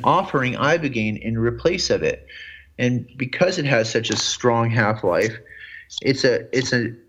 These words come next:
a s-, a sufficient replacement, if people choose to, to be able to have, uh, a period of time where you're not hollow as, as a result of the absence of the drugs and alcohol. Um,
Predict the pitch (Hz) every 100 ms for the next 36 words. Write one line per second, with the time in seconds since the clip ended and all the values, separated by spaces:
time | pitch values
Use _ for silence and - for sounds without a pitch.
0 | _ _ - - 117 117 - - - 110
1 | - 131 123 - 180 175 170 165 - -
2 | _ - 123 120 - 156 160 - 117 104
3 | - - - _ - 120 117 156 135 131
4 | - 156 143 107 95 - - - - -
5 | _ - 131 127 131 139 135 131 131 120
6 | 131 131 127 123 117 - 107 104 - -
7 | 110 151 143 135 117 117 135 127 120 113
8 | 107 107 117 120 123 - - - 127 113
9 | 107 90 - 113 - _ _ - _ _
10 | _ - 113 113 - - 107 101 110 104
11 | 101 117 110 113 95 101 101 107 117 107
12 | 95 98 92 92 101 95 95 104 110 127
13 | 117 92 73 - - - - - - 101
14 | 98 90 82